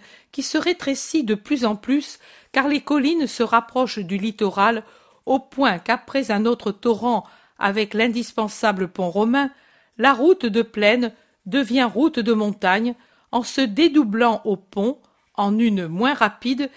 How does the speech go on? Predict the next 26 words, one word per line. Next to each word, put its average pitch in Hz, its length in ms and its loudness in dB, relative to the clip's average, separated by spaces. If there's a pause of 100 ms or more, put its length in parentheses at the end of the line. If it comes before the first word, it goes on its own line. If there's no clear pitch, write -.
(240)
qui 277 140 -4
s'éloigne 247 640 2
vers 202 280 -2
le 226 120 4
nord-est 233 720 -2 (580)
à 214 100 0
travers 254 480 -2
une 226 180 2
vallée, 190 520 -2 (500)
tandis 311 640 0
que 254 140 -4
celle 233 440 -2
choisie 247 440 -2
par 196 220 0
Jésus, 220 520 -2 (280)
d'après 185 360 -4
l'indication 196 720 -4
de 185 100 -2
la 185 180 2
borne 180 440 -2
romaine 190 640 -2 (520)
Alexandre 233 640 -4
Seine, 240 540 -4 (240)
cinq - 320 -4
mille 233 240 -2
pas, 156 340 -12